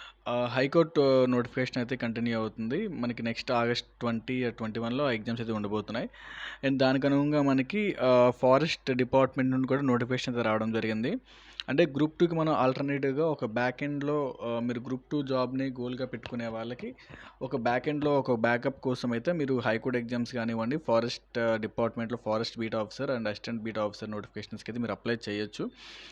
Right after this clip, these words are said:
మీ క్వాలిఫికేషన్ సెట్ అయితే. పే స్కేల్ కూడా బాగానే ఉంది, మినిమం పే స్కేల్‌తో ఉంది. But ఏంటంటే గ్రూప్ టీనే లాంగ్ టర్మ్ గోల్‌గా పెట్టు-, పెట్టుకున్న వాళ్ళు మీరు లాంగ్ రన్‌లో ప్రిపేర్ అవ్వచ్చు. But ఏదో ఒక మంచి గుడ్ సెటిల్‌మెంట్ కావాలనుకునే వాళ్ళు ఈ యొక్క నోటిఫికేషన్, ఆ సిక్స్ హండ్రెడ్ ప్లస్ పోస్ట్ ఉన్న ఫారెస్ట్ డిపార్ట్‌మెంట్ నోటిఫికేషన్ అయితే మీరు మిస్ చేసుకోవద్దు.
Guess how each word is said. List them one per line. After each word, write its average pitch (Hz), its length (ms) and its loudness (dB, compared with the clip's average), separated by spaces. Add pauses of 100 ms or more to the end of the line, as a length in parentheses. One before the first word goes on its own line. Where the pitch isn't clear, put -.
మీ 123 60 -2
క్వాలిఫికేషన్ 113 460 0
సెట్ 110 220 -4
అయితే. 110 260 -2 (1300)
పే 127 100 4
స్కేల్ 131 280 -2
కూడా 127 400 0 (160)
బాగానే 113 280 0
ఉంది, 120 260 0
మినిమం 117 300 -2
పే 110 140 -6
స్కేల్‌తో 110 360 -10
ఉంది. 127 200 -8 (960)
But 127 180 4
ఏంటంటే 147 280 4
గ్రూప్ 143 420 0
టీనే 165 220 4
లాంగ్ 139 340 6
టర్మ్ 143 280 2
గోల్‌గా 139 260 4
పెట్టు-, 123 420 -4
పెట్టుకున్న 123 380 -2
వాళ్ళు 170 300 4
మీరు 135 220 -2
లాంగ్ 131 300 4
రన్‌లో 139 200 2
ప్రిపేర్ 117 320 -2
అవ్వచ్చు. 117 400 0 (460)
But 139 200 4
ఏదో 151 180 8
ఒక 156 120 4
మంచి 139 300 2
గుడ్ 135 220 -4
సెటిల్‌మెంట్ 135 520 -2
కావాలనుకునే 120 540 0
వాళ్ళు 117 200 0
ఈ 135 40 0
యొక్క 123 180 -2
నోటిఫికేషన్, 123 600 -2
ఆ 117 120 0
సిక్స్ 127 280 -8
హండ్రెడ్ 123 200 -2
ప్లస్ 123 320 -4
పోస్ట్ 123 240 -4
ఉన్న 127 100 0
ఫారెస్ట్ 120 360 -2
డిపార్ట్‌మెంట్ 120 360 -2
నోటిఫికేషన్ 113 360 -4
అయితే 117 140 -4
మీరు 107 100 -4
మిస్ 107 320 -6
చేసుకోవద్దు. 107 600 -4